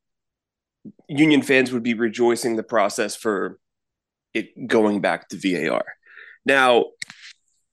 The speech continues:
here's the problem. You can't have, uh, two V A R reviews, uh, in the same sequence. It's gotta be done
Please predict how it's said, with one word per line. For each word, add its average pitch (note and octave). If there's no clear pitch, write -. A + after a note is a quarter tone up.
here's F3
the C#3+
problem. -
You F3
can't G3
have, C#3
uh, A2+
two D#3+
V C3
A A2+
R G#2
reviews, G2
uh, -
in C#3
the C#3
same A2+
sequence. -
It's D3
gotta C#3+
be D3
done G#2